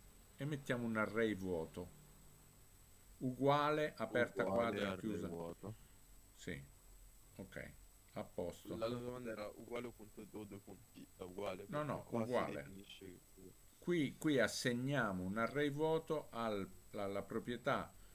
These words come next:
Speaker 1: dell'oggetto creatore che si chiama voci.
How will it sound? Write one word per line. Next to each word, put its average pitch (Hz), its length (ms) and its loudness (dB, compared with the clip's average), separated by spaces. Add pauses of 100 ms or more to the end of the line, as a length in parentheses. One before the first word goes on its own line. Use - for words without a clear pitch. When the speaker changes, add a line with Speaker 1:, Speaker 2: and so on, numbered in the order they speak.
(200)
Speaker 1:
dell'oggetto 95 760 0
creatore 120 600 0
che 107 100 -2
si - 160 -10
chiama 92 300 -2
voci. 76 520 -8